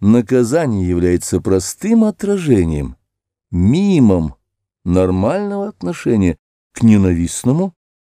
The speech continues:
обезоруженному, поверженному врагу, лишенному не только всяких прав и защиты, но и всякой пощады. Таким образом, здесь проявляется право войны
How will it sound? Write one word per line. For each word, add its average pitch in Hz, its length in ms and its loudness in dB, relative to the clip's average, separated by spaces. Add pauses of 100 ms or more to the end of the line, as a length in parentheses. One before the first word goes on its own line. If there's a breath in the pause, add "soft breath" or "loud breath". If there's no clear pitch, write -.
обезоруженному, 87 1040 -2 (280 soft breath)
поверженному 87 800 0
врагу, 80 580 -4 (220 soft breath)
лишенному 98 880 0
не 87 140 0
только 196 360 -2
всяких 180 460 -6
прав 165 260 -6
и 143 40 -2
защиты, 123 680 -4 (320)
но 101 180 4
и 98 100 2
всякой 107 460 -4
пощады. 98 640 -10 (1120)
Таким 107 420 2
образом, 110 440 0 (220 soft breath)
здесь 92 680 0
проявляется 90 760 0
право 95 560 -2
войны 76 760 -2